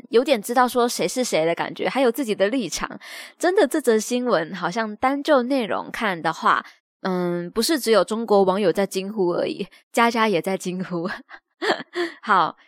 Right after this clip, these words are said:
有点偏题咯。总之呢，如果大家也有观察到，也许在大选的之后，前前后后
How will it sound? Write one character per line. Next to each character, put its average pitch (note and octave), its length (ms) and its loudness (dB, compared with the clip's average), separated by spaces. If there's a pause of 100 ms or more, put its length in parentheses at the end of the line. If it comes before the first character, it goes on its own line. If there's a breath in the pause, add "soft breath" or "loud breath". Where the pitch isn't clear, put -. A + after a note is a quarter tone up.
(120)
有 C4 100 4
点 D4+ 220 2
偏 B3 180 0
题 A3+ 160 -2
咯。 E3+ 260 0
总 E3 280 -12
之 F#3 220 -8
呢， E3+ 440 -6
如 G3 80 -4
果 G3 140 2
大 G3 160 -2
家 F3+ 200 -4
也 F#3 120 -2
有 F3+ 120 2
观 F3+ 220 -8
察 D#3+ 260 -10
到， E3 240 -2 (260 loud breath)
也 A#3+ 120 4
许 A#3+ 140 -4
在 A#3+ 160 0
大 A3+ 180 -4
选 E3 300 -10
的 - 280 -8
之 C#4 220 -2
后， C#4 320 4
前 A3+ 160 -8
前 A#3+ 160 -6
后 C#4 180 2
后 C4 280 4